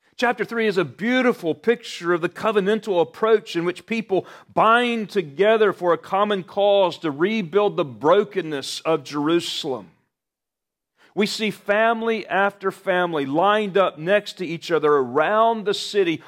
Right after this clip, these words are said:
all doing a part. Oftentimes, doing a work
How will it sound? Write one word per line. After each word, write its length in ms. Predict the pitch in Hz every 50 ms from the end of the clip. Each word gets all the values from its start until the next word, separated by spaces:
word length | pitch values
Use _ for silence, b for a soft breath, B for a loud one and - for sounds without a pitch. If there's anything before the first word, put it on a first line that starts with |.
| B B B
all 400 | - 180 214 226 240 247 247 220
doing 480 | 165 170 196 214 214 208 208 196 185
a 80 | 175 165
part. 720 | - - - 185 180 185 185 156 131 - - - - - - _ _ _ _ _ _ _ _ _ _ _ _ _ _ _ _ _ _ _ _ _ _ _ _ _ _ _ _ _ _ _ _ _ _ _ _ _ -
Oftentimes, 1600 | 156 196 226 240 226 233 - 196 180 160 139 - 165 143 139 131 131 120 107 92 90 _ _ _ - - - - - - - - - _ _ _ _ _ _ _ _ _ _ _ _ _ _ _ _ _ _ _ -
doing 360 | 131 170 185 185 175 170 156
a 120 | - 147
work 540 | 151 151 156 175 196 190 156 113 - _ _